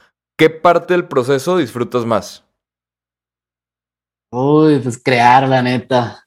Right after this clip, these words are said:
Speaker 2: crear.
Speaker 1: Estar en el
Speaker 2: Sí.
Speaker 1: estudio.
Speaker 2: Sí, sí, sí. O sea, estar tirando ideas, estar, escribir rolas. Pues siento que de ahí nas-, bueno, mi acercamiento a la música nace más de ahí que de,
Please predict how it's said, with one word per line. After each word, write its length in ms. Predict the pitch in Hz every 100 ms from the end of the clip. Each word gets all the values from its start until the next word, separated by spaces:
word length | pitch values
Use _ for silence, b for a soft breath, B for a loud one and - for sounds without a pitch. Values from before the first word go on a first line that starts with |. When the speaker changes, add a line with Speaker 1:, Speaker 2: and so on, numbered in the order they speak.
| _
Speaker 2:
crear. 520 | 110 110 113 117 117 - - _
Speaker 1:
Estar 240 | - 120 127
en 60 |
el 80 | 135
Speaker 2:
Sí. 40 | 127
Speaker 1:
estudio. 460 | 131 139 113 107 _ _ _ _ _ _ _
Speaker 2:
Sí, 200 | 151 175
sí, 140 | 180 175
sí. 440 | 175 170 147 -
O 120 | - 127
sea, 300 | 143 135 123
estar 340 | - 139 143
tirando 400 | 151 151 151 156
ideas, 480 | 151 147 156 156 139
estar, 540 | 131 - 135 135 135 - _ _ _ _ -
escribir 560 | 131 135 131 131 147
rolas. 680 | 151 165 185 202 202 - _ _ _ _ _
Pues 120 | 147
siento 260 | 185 202 233
que 140 | 208
de 80 | 185
ahí 220 | 175 208
nas-, 420 | 220 220 214 214 -
bueno, 420 | 131 139 190 185 165
mi 160 | 160
acercamiento 680 | 147 139 143 143 143 175 185
a 40 | 190
la 100 | 156
música 480 | 165 185 190 165
nace 320 | 143 143 165 175
más 240 | 170 175
de 80 | 170
ahí 280 | 156 156 160
que 180 | 170 160
de, 540 | 139 127 117 107 104